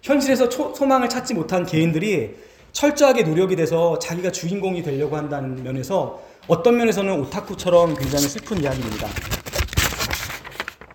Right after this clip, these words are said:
그런데 오늘 제가 하나-,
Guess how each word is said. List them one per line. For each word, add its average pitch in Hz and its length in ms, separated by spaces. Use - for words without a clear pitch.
그런데 214 840
오늘 220 480
제가 190 380
하나-, 247 280